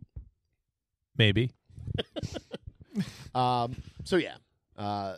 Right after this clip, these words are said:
Speaker 2: that's, that's all I had here for, for the episode. Um, I did wanna go through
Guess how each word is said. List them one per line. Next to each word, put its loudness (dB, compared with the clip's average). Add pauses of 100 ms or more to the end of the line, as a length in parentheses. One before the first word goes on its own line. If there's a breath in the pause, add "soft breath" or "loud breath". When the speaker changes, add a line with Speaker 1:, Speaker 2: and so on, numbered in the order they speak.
(140)
Speaker 2:
that's, -8
that's 0
all 6
I 2
had -2
here -4 (120)
for, -4
for -4
the -8
episode. -6 (420)
Um, -8 (480)
I -4
did -2
wanna -2
go 0
through -4